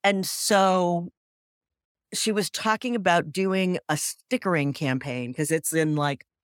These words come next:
one of those super hip L A neighborhoods, and people put stickers all over, you know, lampposts and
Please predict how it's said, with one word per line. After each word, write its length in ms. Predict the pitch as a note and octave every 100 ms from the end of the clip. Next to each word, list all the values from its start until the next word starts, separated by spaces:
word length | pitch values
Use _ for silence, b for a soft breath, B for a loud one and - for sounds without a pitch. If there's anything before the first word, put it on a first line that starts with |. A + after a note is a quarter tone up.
| _
one 140 | E3
of 40 | E3
those 180 | D3 C#3+
super 280 | - C#3+ C#3
hip 320 | C#3+ C3+ -
L 200 | C#3 C3+
A 140 | C3+ C3
neighborhoods, 680 | C3+ C3 C3 C3 B2+ B2+
and 180 | C3+ C3 B B
people 220 | G3 E3
put 160 | D#3+ F3
stickers 580 | - F#3 E3 D#3 D#3 D3
all 240 | C#3+ C#3+
over, 360 | D3 C#3+ C#3 C#3+
you 140 | C#3+
know, 180 | C3+ B2+
lampposts 800 | C#3 C#3+ B2 - C3 B2+ B2+ -
and 240 | C#3 C3